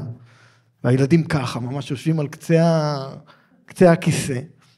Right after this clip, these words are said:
ואני מתאר איך כל העניין הזה הולך ומתקדם,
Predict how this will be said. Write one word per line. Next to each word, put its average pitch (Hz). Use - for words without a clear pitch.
ואני 139
מתאר 151
איך 139
כל 156
העניין 151
הזה 139
הולך 139
ומתקדם, 143